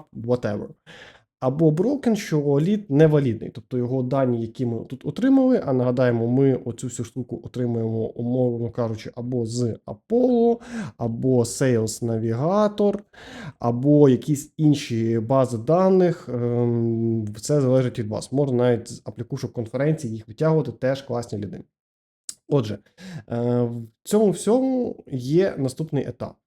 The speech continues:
Після того, як, е, лід вийшов на комунікацію, тобто, наприклад, ми йому писали інвайт, він прийняв його, але ще не відписав, або, наприклад, переглянув мейл, ми кажемо, що він стає контактом. І тут починається найцікавіше.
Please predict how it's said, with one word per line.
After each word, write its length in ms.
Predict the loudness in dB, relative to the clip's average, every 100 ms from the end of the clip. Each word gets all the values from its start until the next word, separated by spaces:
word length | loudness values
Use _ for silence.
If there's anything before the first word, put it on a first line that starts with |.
| -10
Після 200 | -6 -2
того, 320 | 0 2 2
як, 360 | 2 0 -2 -4
е, 220 | 0 0
лід 300 | 0 -2 -6 _ _
вийшов 600 | -4 6 6 6 2 -6
на 100 | -8
комунікацію, 720 | -6 -2 -2 -2 -4 -4 -8
тобто, 160 | _ -6
наприклад, 360 | -6 -8 -10 -4
ми 140 | -2
йому 160 | -2 -4
писали 340 | -6 -2 -2
інвайт, 360 | 0 -2 -2 -4
він 160 | -6
прийняв 420 | -2 0 0 -2 -6
його, 260 | -10 -8 -4
але 240 | 0 0
ще 240 | 0 -2 0
не 140 | 2
відписав, 600 | 0 -4 -8 -10 -12 -14 -18 _ -14 -6
або, 180 | -2 -2
наприклад, 340 | -2 -8 -8
переглянув 480 | -8 -6 -4 -6 -4
мейл, 500 | -2 0 0 -2 -6 _ _ _ _
ми 180 | 2 2
кажемо, 480 | 2 0 2 0 -2
що 160 | -4 -2
він 120 | -2
стає 260 | -2 -4
контактом. 760 | -4 -2 -2 -2 -10 -14 -14 -16 _ _ _
І 80 | -2
тут 200 | 0 0
починається 560 | 0 2 4 2 0 0
найцікавіше. 800 | 0 -2 -4 -4 -4 -6 -14